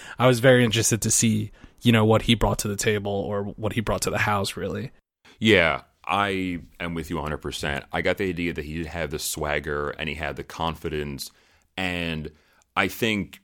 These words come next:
Speaker 2: nothing encapsulates this better. And this is something that really stuck out with me.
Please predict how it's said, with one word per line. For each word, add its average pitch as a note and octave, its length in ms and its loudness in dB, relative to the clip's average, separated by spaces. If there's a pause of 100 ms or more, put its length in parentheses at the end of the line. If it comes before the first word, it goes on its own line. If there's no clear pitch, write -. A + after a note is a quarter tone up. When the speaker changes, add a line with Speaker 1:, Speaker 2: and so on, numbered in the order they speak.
(380)
Speaker 2:
nothing G2 440 -2
encapsulates E2+ 800 -4
this D2 180 -8
better. D2+ 360 0
And D#2+ 140 -2
this - 140 -6
is F2 100 -4
something E2 360 -2
that C#2+ 140 -4
really D#2+ 260 -4
stuck D2 300 -4
out D2+ 180 -2
with D2+ 180 -8
me. D2 240 -6